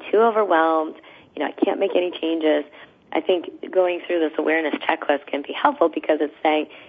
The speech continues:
you don't have to eat anything radically different. Do what you're already doing, but with more awareness. So, for example, if you're gonna be eating pizza tonight, that's fine. You know, eat that with total awareness.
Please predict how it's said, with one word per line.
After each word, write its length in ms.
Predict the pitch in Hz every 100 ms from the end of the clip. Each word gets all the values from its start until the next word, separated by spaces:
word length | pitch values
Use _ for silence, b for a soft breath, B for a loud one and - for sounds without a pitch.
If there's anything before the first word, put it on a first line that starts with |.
| B
you 100 | 196
don't 180 | 220 240
have 260 | 214 202 -
to 140 | 170 - B B B - - - _ _ -
eat 180 | 214
anything 640 | 196 190 180 - 165 160 151
radically 480 | 147 156 165 - 160
different. 460 | 160 156 156 -
Do 120 | 214 240
what 160 | -
you're 160 | - 254
already 280 | 185 185 175
doing, 480 | 160 156 147 147 180 _ _ _ _ _ _
but 180 | 185 -
with 140 | 175 -
more 140 | 156
awareness. 360 | 160 208 - - -
So, 100 | 160
for 100 | 156
example, 380 | - 151 147 151
if 60 |
you're 100 | 175
gonna 200 | 175 175 160
be 240 | 160 160 B B B B -
eating 260 | 175 175
pizza 340 | 175 160 160 156
tonight, 400 | - 143 147 262 - - _ -
that's 200 | 147 - -
fine. 500 | 147 143 151 202 233 - B B -
You 80 | -
know, 280 | 143 - - B B -
eat 300 | 220 247 -
that 320 | 156 156 -
with 120 | 151 - -
total 280 | 156 156 156
awareness. 420 | 147 - -